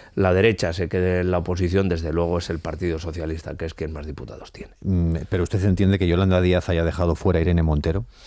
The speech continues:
Speaker 2: ¿Le parece una decisión correcta?
Speaker 1: Bueno, yo ahí no voy a entrar, yo esas cuestiones se las dejo a, a ellos. Es verdad que hay veces en las que un político o una política se tiene que replantear determinadas cosas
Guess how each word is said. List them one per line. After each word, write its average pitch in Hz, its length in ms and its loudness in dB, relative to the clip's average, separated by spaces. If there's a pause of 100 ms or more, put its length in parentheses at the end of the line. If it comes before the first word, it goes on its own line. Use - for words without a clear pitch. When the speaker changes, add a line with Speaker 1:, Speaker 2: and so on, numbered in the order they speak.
(120)
Speaker 2:
¿Le 95 100 0
parece 90 200 0
una 92 120 4
decisión 82 280 0
correcta? 82 380 0
Speaker 1:
Bueno, 123 360 2
yo 101 360 0
ahí 85 240 2
no 82 140 0
voy 78 180 2
a 80 40 -2
entrar, 78 320 -2
yo 85 120 0
esas 85 180 -4
cuestiones 85 460 -2
se 85 100 -4
las 76 200 -4
dejo 76 580 -2
a, 71 400 -8
a 90 180 0
ellos. 117 460 2 (100)
Es 82 160 -6
verdad 80 360 -4
que 82 100 -6
hay 78 240 -2
veces 85 400 -4
en 82 100 -2
las 76 160 -6
que 78 460 -6 (100)
un 87 420 -10
político 82 600 -2
o 80 200 0
una 76 280 -6
política 80 640 -4
se 80 160 -6
tiene 78 300 -6
que 80 240 -4 (340)
replantear 90 760 2
determinadas 82 1000 0
cosas 98 560 2